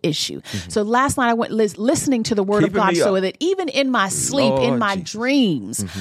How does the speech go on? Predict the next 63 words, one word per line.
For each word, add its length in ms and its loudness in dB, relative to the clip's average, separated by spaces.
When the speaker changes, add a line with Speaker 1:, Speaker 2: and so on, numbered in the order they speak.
Speaker 1:
I'm 160 -4
sowing 560 -2
the 100 0
word 220 -2
of 80 -4
God 260 0
in 140 0
my 140 -2
life. 360 0
Speaker 2:
Yeah. 120 -2
Speaker 1:
So 160 2
when 140 2
I 80 2
wake 260 0
up 160 -4
in 100 -2
the 60 -4
morning, 320 -6
I'm 100 -12
healed 280 -12
by 120 -10
the 100 -4
stripes 340 -2
of, 120 -8
stripes 520 -4
of 60 -6
Jesus. 280 -2
Speaker 2:
Yeah. 100 0
Speaker 1:
I 40 -4
thank 340 -2
you. 100 -2
That's 240 0
what 140 0
I 80 4
want 320 0
pouring 480 0
out 160 0
of 120 -2
my 140 -2
mouth. 480 -6
Speaker 2:
Yeah. 160 -4
Speaker 1:
And 80 2
so 180 4
we 140 2
can 120 -10
be 120 2
intentional 880 -2
with 200 -8
that. 260 -6
Speaker 2:
Yeah, 220 -4
yeah. 260 -8
Speaker 1:
To 80 2
Speaker 2:
I 60 2
Speaker 1:
walk 140 4
Speaker 2:
would, 100 -6
Speaker 1:
in 80 4
Speaker 2:
I 20 4
Speaker 1:
the 60 4
Speaker 2:
would 100 2
even 160 2
Speaker 1:
Spirit. 100 0
Speaker 2:
say 140 2
this. 340 0